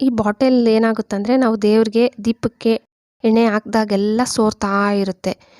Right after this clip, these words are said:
ನಾವು ಟಿಶ್ಯೂ ಪೇಪರ್ ತಗೊಂಡು ಕ್ಲೀನ್ ಮಾಡ್ತಾ ಇರ್ಬೇಕು, ಇಲ್ಲಾಂದ್ರೆ ಗಲೀಜಾಗಿ ಕಾಣಿಸುತ್ತಲ್ಲ. ನೀವೇನ್ ಮಾಡ್ಬೋದಂದ್ರೆ ಈ ಥರ ಸಾಕ್ಸ್ ಇದ್ರೆ ಇದ್ರೊಳಗಡೆ ಈ ಬಾಟಲ್ನ ಹಾಕಿಟ್ಬಿಡಿ. ಸಾಕ್ಸ್ ಗಲೀಜಾದಾಗ ನೀವು ವಾಶ್ ಮಾಡ್ಕೋಬೋದು, ನಿಮ್ ಕೈ ಕೂಡ ಮೆತ್ಕೊಳ್ಳೋದು ಕೂಡ ಇಲ್ಲ, ಬಾಟಲ್ ಕೂಡ ಗಲೀಜಾಗೋದಿಲ್ಲ.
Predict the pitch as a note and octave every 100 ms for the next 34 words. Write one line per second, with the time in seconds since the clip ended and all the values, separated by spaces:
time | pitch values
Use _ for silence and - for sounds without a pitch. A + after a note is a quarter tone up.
0 | - - E4+ E4 C4+ C#4 C4 A#3 A#3 A3
1 | A3+ A3+ A3+ A3 G#3+ F#3 - G3 G3 F#3+
2 | F3+ C4 A#3+ A3 A3 A#3+ G#3 G3+ G3+ F#3+
3 | - F3+ - - F#3 G3 F#3+ _ _ _
4 | _ E4 D#4+ D4+ C#4+ A#3+ A3+ A3 G3+ A3
5 | A3 G#3+ G#3+ - G3+ A#3 - G#3 G#3 A#3+
6 | - A#3 A3 A3 B3+ C4+ A3+ G3+ F#3+ -
7 | G#3 G3+ G3 - - - F#3 F3+ _ _
8 | _ _ - D#4 E4 - C4 A#3 B3 A3+
9 | A3 G#3+ A#3 C#4 A3 G3+ G#3 - G3+ -
10 | F#3+ F#3+ G3+ C#4 B3 A3+ - A3+ A3+ -
11 | A#3 A3+ F#3+ - - A3+ A3+ - G3+ F#3
12 | G#3+ E4+ C#4+ A3 A3 A#3+ A#3+ A#3+ G#3+ G3
13 | F#3+ G3+ F#3 F#3+ F#3 F#3